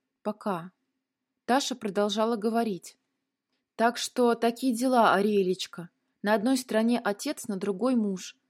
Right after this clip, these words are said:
Опять друг против друга. Я видела бой драконов, и это страшно». «Я тоже», прошептала я и уже громче пояснила.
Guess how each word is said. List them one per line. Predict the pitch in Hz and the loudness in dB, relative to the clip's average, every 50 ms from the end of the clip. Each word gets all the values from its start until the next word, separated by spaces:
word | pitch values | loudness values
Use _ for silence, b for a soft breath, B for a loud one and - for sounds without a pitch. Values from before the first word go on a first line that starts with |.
| _ _ _ _ _ _ | _ _ _ _ _ _
Опять | - 214 - - 262 240 185 | -8 -6 -2 0 0 0 0
друг | 175 208 220 220 - | 0 -4 -4 -6 -4
против | - 214 214 208 - 220 196 | -4 -4 -4 -2 -4 -6 -8
друга. | 185 175 214 214 196 160 185 165 170 _ _ _ _ _ _ _ _ _ _ _ - | -6 -4 -2 -2 -2 -2 -4 -6 -8 _ _ _ _ _ _ _ _ _ _ _ -4
Я | 185 202 208 | -2 0 0
видела | 220 285 254 269 254 226 220 | 0 0 -2 0 0 0 0
бой | 190 190 226 226 | 0 2 2 0
драконов, | 185 - 196 202 196 - - 226 208 190 175 165 165 _ _ _ _ _ _ _ | 2 2 0 0 -2 -2 -2 -2 -2 -2 -4 -6 -12 _ _ _ _ _ _ _
и | 190 | -6
это | 196 196 - 208 | -6 -6 -6 -8
страшно». | - - - 233 240 214 196 - - - - 175 175 - _ _ _ _ _ _ _ _ _ _ _ _ _ _ _ _ - | -10 -8 -4 0 0 0 0 -2 -6 -12 -14 -18 -20 -20 _ _ _ _ _ _ _ _ _ _ _ _ _ _ _ _ -6
«Я | 190 214 226 | -6 -6 -6
тоже», | 220 - 220 202 202 196 190 - 175 165 - _ _ _ _ _ _ _ _ _ _ _ _ _ _ _ - | -6 -4 -2 -2 -2 -2 -4 -6 -12 -14 -16 _ _ _ _ _ _ _ _ _ _ _ _ _ _ _ -10
прошептала | 190 185 - - - - - 214 208 202 202 | -8 -8 -6 -6 -8 -4 0 0 0 2 2
я | 202 196 202 240 269 277 | 0 0 0 0 0 0
и | - 202 202 | -2 -4 -4
уже | 208 196 - 220 | -4 -4 -4 -4
громче | 202 196 220 240 262 262 - 226 | -2 0 0 0 0 -2 -4 -6
пояснила. | 240 - 226 220 226 220 - - 233 214 202 185 170 160 175 | -6 -4 -4 -4 -4 -6 -6 -4 -4 -4 -4 -4 -6 -10 -14